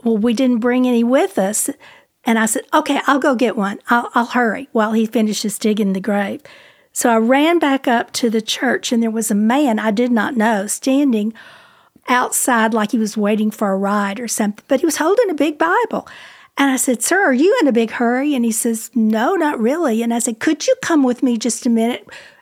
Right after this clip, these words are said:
I want you to read something out of your Bible, if you don't mind." And he said, "Okay." So he follows me back. So now we have this man we don't know standing around the circle too. And Conley starts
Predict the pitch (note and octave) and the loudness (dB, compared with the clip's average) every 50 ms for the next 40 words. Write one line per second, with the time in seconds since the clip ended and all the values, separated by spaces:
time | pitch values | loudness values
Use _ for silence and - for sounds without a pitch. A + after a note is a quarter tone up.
0 | _ _ _ - - - D#4+ D#4+ D#4+ D4+ - - - C4+ A#3 A3 G3 G#3 G#3+ A3+ | _ _ _ -4 0 0 2 2 2 2 0 0 0 2 2 2 2 2 2 2
1 | B3 C4 C#4+ C#4+ - - D4+ C#4 C4+ - D4 B3 A#3+ A#3 A#3 A3+ G#3+ A3 G#3+ G#3 | 2 2 0 0 -2 -2 0 0 0 0 0 0 2 0 0 0 0 0 0 0
2 | G#3 A3 A3 A3+ B3 A3+ A3+ A3 B3+ B3+ A3 - A3 A3 A#3 G#3+ G#3+ - C4 G#3+ | 0 0 2 2 0 0 0 -2 -4 -6 -2 0 0 2 2 0 -2 0 0 0
3 | G#3+ A#3 B3+ C4+ C#4 C4+ C4+ - A#3 B3 A#3 - - A3+ A3 - - _ _ - | 0 0 0 -2 -2 -4 -4 -2 -2 -2 -2 -2 -4 -6 -6 -6 -10 _ _ 0
4 | E4+ F#4+ F#4+ - G#4 F4 D4+ D#4+ G4 - - - - - - - _ - - - | 0 0 0 2 0 0 0 0 -2 -6 -12 -20 -20 -20 -20 -20 _ -10 -2 0
5 | B3 A#3 A#3+ D#4+ F4+ - - A#3 G#3 G3+ G#3 A3+ B3 C4 - - - A#3+ A3+ G#3+ | 0 2 4 2 2 2 0 0 2 2 2 2 0 0 -2 0 0 0 0 2
6 | G3+ F#3+ F#3 G3 - - - - A#3 A3+ A#3+ C4 D#4 E4+ D4 C4+ B3+ A#3+ A3 A3 | 0 -2 -2 -4 -6 -8 -4 0 2 2 2 2 2 2 2 2 2 0 -2 -2
7 | A#3+ A3+ A3 - - G3+ G3+ G#3+ G#3+ A3+ A3+ G#3+ G3+ A3 G#3 G3+ - C4 G#3+ A#3+ | -2 -2 -2 -2 -2 -2 0 0 0 2 2 2 2 0 0 -2 0 0 0 2
8 | D4 C#4 G#3+ F#3+ A3 B3+ A#3+ - - B3 A3+ A3+ A3 A3 A3 A3 G#3+ G#3 G3+ G#3 | 2 2 2 0 -2 -4 -6 -4 -2 0 0 2 2 2 2 0 0 0 0 0
9 | G#3 G#3+ G#3+ G#3+ G#3+ - - A3+ G#3+ G#3+ - A3 G#3 G#3 - C4+ C4+ C4+ A#3 A3 | 0 0 0 0 -2 -4 -2 -2 -4 -4 -4 -6 -8 -6 -4 -2 0 0 0 -2
10 | C4+ _ - - - - - - _ _ _ _ _ _ - - B3+ B3+ B3 B3+ | -6 _ -20 -20 -20 -20 -20 -20 _ _ _ _ _ _ -2 0 0 2 2 2
11 | B3+ B3+ D4+ - _ _ _ _ - - - - C4+ C#4+ D4 D#4+ D#4+ D#4 D#4 B4 | 2 0 0 -4 _ _ _ _ -8 -4 0 2 2 2 2 2 2 0 0 -2
12 | - _ _ _ _ _ - - - - - - A3+ G#3+ G#3 A3+ - - - - | -6 _ _ _ _ _ -10 -8 -6 -6 -2 0 0 0 0 -2 -2 -4 -6 -6
13 | - - | -6 -6